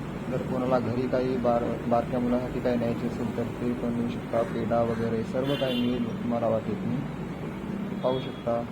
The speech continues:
खूपच गर्दी आहे इथे, चप्पल वगैरे सोडू शकता तुम्ही. आणि समोर आता आपल्याला पूर्व दरवाजा व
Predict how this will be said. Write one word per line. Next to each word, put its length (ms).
खूपच 360
गर्दी 300
आहे 200
इथे, 200
चप्पल 380
वगैरे 300
सोडू 240
शकता 280
तुम्ही. 260
आणि 180
समोर 360
आता 200
आपल्याला 360
पूर्व 380
दरवाजा 500
व 220